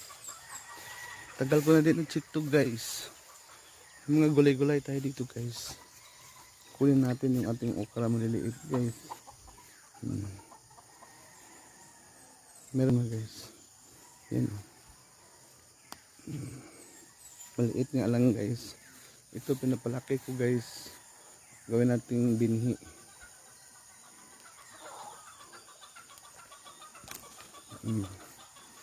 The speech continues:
Dalawa. Dito, may sitaw tayo. Maliliit pa lang to, guys. Pinakain ng manok to, guys, eh. Ito, malaki, oh.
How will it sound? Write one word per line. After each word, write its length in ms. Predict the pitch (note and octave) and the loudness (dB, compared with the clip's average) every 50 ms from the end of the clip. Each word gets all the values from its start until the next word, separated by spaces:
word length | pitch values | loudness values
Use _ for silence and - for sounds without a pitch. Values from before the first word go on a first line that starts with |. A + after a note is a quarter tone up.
| - - - - - - A2 | -20 -20 -20 -20 -14 -8 -2
Dalawa. 480 | A2+ A#2 B2 A#2+ A#2 A2+ A2 G#2 G#2+ G#2+ G#2+ - - - - - - - - - - - - - - - - - - - - - - - - - - - - - - - - - - - - - - - - - - - - - - | 0 2 4 4 4 4 4 2 2 0 -4 -8 -14 -18 -20 -20 -20 -20 -20 -20 -20 -20 -20 -20 -18 -18 -18 -18 -18 -18 -20 -20 -20 -20 -20 -20 -20 -20 -20 -20 -20 -20 -20 -20 -20 -20 -20 -20 -20 -20 -20 -20 -20 -20 -20 -6 0
Dito, 320 | C#3+ D#3 E3 - - C#3 D3 | 2 4 4 4 6 6 8
may 160 | D3 D3+ D#3 | 8 8 6
sitaw 400 | D3 - D3 D3 C#3 - D3+ D#3 | 2 0 -2 -4 -2 0 0 0
tayo. 560 | C#3 - C#3+ C3 B2 B2+ C3+ C#3 B2 B2 A#2+ A#2+ - - - - - - - - - - - - - - - - - - - - - - - - - - | 0 0 -2 -2 0 0 0 0 0 -2 -4 -6 -10 -16 -20 -20 -20 -20 -20 -20 -20 -20 -20 -20 -20 -20 -20 -20 -20 -20 -20 -20 -20 -20 -20 -12 -4 0
Maliliit 320 | B2 C3 B2 G#2+ A#2 B2+ - | 2 4 4 4 2 0 2
pa 160 | - C#3 C#3 | 4 4 6
lang 160 | C#3 C3+ C3+ | 6 6 4
to, 160 | - C3+ C3 | 2 2 2
guys. 480 | B2+ B2 C3 C3+ B2+ B2 - - - - - - - - - - - - - - - - - - - - - - - - G#2 G#2+ - G2+ G#2 G#2 G#2 A2+ - | 4 6 6 6 4 2 -2 -10 -16 -18 -18 -20 -20 -20 -20 -20 -20 -20 -20 -20 -20 -20 -20 -20 -20 -20 -20 -18 -18 -16 -16 -16 -14 -12 -10 -10 -10 -8 -2
Pinakain 560 | - C3 C3 B2 - C#3+ C#3+ C3+ A2 B2 C3+ | 0 0 0 2 2 4 4 6 6 6 6
ng 80 | C3+ C3 | 6 6
manok 320 | B2+ C3 C3 B2 - - | 6 4 4 2 -2 -4
to, 80 | - C#3 | -4 -2
guys, 240 | D#3+ F3 D#3+ C#3 - - | 0 0 0 -2 -2 -4
eh. 160 | B2+ B2 A2 - - - - - - - - - - - | -4 -4 -4 -6 -12 -20 -20 -20 -20 -20 -20 -20 -20 -4
Ito, 160 | - - D3 C#3 | 2 6 8 8
malaki, 400 | C3 B2 B2 - - C#3+ C3+ A#2+ | 8 6 4 2 2 2 4 4
oh. 120 | A2 | 2